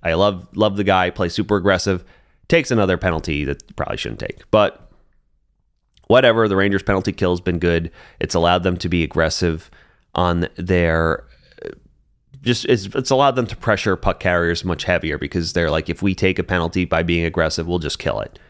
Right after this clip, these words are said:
They kill the penalty. Alexi Lafreniere comes out of the box.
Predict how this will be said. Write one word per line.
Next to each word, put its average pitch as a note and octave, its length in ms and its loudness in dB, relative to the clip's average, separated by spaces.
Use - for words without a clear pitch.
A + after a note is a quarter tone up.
They G2 100 -10
kill D3+ 180 2
the C#3 80 2
penalty. G#2+ 600 0
Alexi A#2+ 320 2
Lafreniere F#2 640 2
comes C3+ 240 2
out A2+ 160 4
of G#2 80 0
the F#2+ 60 -4
box. D2+ 640 -6